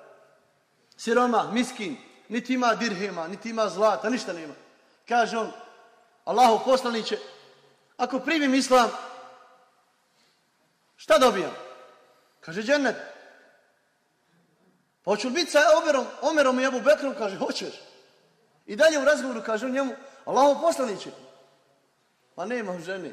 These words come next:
neće me niko. Ja sam miskin, nemam uza se ni dinara, ni dirhema, nemam para, nemam koza, jel da?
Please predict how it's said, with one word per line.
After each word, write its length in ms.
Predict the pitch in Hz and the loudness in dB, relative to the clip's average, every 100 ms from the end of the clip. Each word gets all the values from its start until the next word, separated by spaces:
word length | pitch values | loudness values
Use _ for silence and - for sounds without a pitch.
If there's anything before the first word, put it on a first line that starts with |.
| - | -14
neće 300 | 226 190 165 | -14 -12 -12
me 120 | 156 | -12
niko. 240 | 160 - - _ _ _ _ _ _ _ _ _ _ 190 | -12 -14 -18 _ _ _ _ _ _ _ _ _ _ 0
Ja 160 | 226 | 0
sam 180 | 214 208 | 0 -4
miskin, 440 | 247 247 233 185 127 - _ _ _ _ _ _ _ _ _ _ _ _ - - _ _ _ _ _ _ _ _ | -6 -6 -8 -8 -12 -20 _ _ _ _ _ _ _ _ _ _ _ _ -20 -20 _ _ _ _ _ _ _ _
nemam 380 | 202 294 277 269 | 2 2 4 0
uza 240 | 269 269 247 | 2 2 2
se 180 | 254 | -2
ni 160 | 240 233 | -4 -4
dinara, 500 | 175 285 269 254 240 | 0 2 4 6 4
ni 120 | 233 | 0
dirhema, 540 | 220 240 240 233 220 202 - | -4 -2 -2 -4 -6 -8 -10
nemam 380 | 233 226 214 - | -10 -8 -10 -6
para, 600 | 226 240 233 208 - - 180 | 0 0 0 -6 -10 -16 -12
nemam 340 | 226 208 165 - | -12 -12 -16 -10
koza, 320 | 233 226 202 | -8 -8 -8
jel 220 | 185 214 | -10 -10
da? 120 | 190 | -14